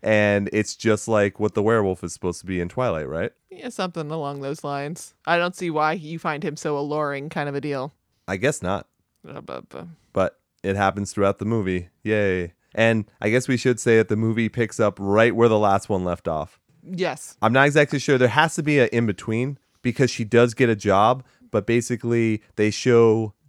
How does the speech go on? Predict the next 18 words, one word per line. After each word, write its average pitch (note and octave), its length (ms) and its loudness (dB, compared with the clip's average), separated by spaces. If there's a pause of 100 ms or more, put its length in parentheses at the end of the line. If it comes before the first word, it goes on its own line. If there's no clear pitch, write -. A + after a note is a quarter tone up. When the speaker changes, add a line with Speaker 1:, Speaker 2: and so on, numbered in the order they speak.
Speaker 1:
domestic G#2+ 520 0
abuse G2+ 500 -2
of F#2+ 260 -2
when F#2+ 460 0
he A2+ 280 -4
was G2+ 240 -2
younger. D#2+ 420 -4
Speaker 2:
Yes. D#3 480 -8 (440)
Speaker 1:
And G#2 180 2
then G#2 360 2
they G2+ 240 2
cut - 340 -4
to G#2+ 160 -2
her G2 560 2 (260)
with G#2 360 0
this G2+ 300 0 (240)
huge A#2+ 480 0
thing G#2+ 400 0